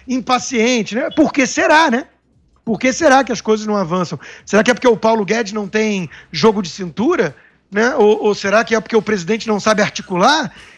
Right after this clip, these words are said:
E aí, quando a gente faz as perguntas que importam, a gente começa a ter algumas respostas que, eh, só quem tá interessado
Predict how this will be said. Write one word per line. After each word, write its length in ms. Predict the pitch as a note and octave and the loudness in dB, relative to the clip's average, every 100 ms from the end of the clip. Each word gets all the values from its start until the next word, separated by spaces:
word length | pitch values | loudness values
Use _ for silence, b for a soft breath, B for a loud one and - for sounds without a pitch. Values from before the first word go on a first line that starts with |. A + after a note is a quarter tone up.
| B | B
E 100 | C#4 | -2
aí, 220 | C4+ C#4 | 2 2
quando 160 | E4 F#4+ | 2 -2
a 80 | F4 | -2
gente 240 | B3 C#4 | -2 -2
faz 220 | - A#3 | 2 2
as 80 | G#3 | 0
perguntas 580 | - G#3 F3+ G3+ F#3+ - _ _ _ | -2 -2 0 -4 -6 -8 _ _ _
que 100 | G#3 | -8
importam, 720 | G3+ - A3+ D#4+ G3 F#3+ D3+ b b b _ | -6 2 4 4 0 -6 -8 b b b _
a 140 | D4 | -6
gente 180 | B3+ D#4 | -6 -2
começa 360 | E4 C#4 B3 | 0 2 2
a 20 | C#4 | 2
ter 100 | C#4 | 0
algumas 300 | C4 C#4 B3 | 0 0 -2
respostas 800 | C4 - A3+ A3+ A3 G3 F3+ b b b b | -2 -2 2 2 0 -4 -6 b b b b
que, 300 | - B3+ C#4 | 0 2 2
eh, 580 | F4 D4+ C4+ B3+ A3+ G#3+ | 2 4 4 2 -2 -4
só 300 | - B3 B3+ | -4 0 0
quem 280 | B3 B3+ A3+ | -2 -6 -2
tá 160 | A3+ | -2
interessado 880 | A3+ A3+ A3 F#3+ - G3 F#3+ E3 E3 | -2 0 -2 -2 0 2 2 0 -6